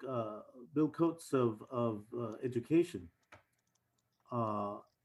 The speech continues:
que era el único afroamericano en educa-, en la Facultad de Educación en ese entonces. El único, no había más. Este, este concejal,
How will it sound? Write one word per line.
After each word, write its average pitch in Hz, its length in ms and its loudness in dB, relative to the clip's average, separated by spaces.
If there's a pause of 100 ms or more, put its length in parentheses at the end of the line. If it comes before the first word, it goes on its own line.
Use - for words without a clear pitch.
(140)
que 135 120 6
era 127 260 4
el 123 200 4
único 190 640 8
afroamericano 135 1000 2
en 110 100 0
educa-, 104 420 -2
en 120 100 0
la 101 100 -2
Facultad 113 460 -6
de 135 80 2
Educación 117 520 0
en 120 80 2
ese 117 140 -6
entonces. 120 480 -6 (580)
El 113 180 -4
único, 156 460 2
no 131 100 -4
había 135 200 2
más. 131 240 -2 (1160)
Este, 147 960 8 (300)
este 156 400 2
concejal, 135 840 4